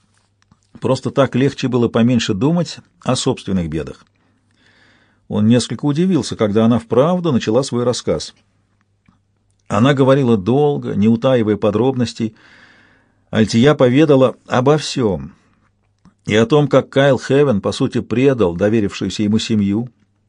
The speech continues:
и о своей безысходной скорби по поводу кончины отца.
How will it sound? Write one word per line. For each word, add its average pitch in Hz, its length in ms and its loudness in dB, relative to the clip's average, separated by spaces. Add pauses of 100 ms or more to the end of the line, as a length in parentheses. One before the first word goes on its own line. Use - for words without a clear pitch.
(260)
и 107 100 -2
о 107 60 2
своей 117 400 2
безысходной 113 580 0
скорби 131 560 0 (360)
по 98 120 0
поводу 110 340 0
кончины 101 380 -2
отца. 113 460 -6